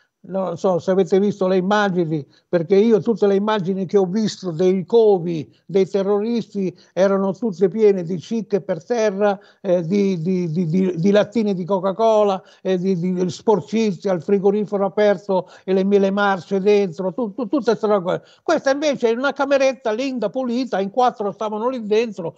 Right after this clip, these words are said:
non lo so come, co-, come hanno fatto. Beh, comunque, questi terroristi, io ricordo il fatto di Mumbai, ve lo ricordate Mumbai?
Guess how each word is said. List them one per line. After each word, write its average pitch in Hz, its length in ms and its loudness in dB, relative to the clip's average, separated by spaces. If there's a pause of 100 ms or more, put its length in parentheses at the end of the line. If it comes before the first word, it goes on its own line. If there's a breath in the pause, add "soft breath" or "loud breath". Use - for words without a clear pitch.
(120 soft breath)
non 214 200 -4
lo 190 40 -4
so 202 220 -2
come, 190 320 -2
co-, 190 140 -2
come 190 260 -2
hanno 147 140 -4
fatto. 156 200 -12
Beh, 254 300 0
comunque, 190 600 -2 (380 soft breath)
questi 285 380 0
terroristi, 220 800 0
io 233 160 2
ricordo 208 500 -4
il 202 120 -2
fatto 220 360 -2
di 190 240 -2
Mumbai, 214 720 2
ve 175 140 -4
lo 208 80 2
ricordate 208 640 -4
Mumbai? 180 600 -6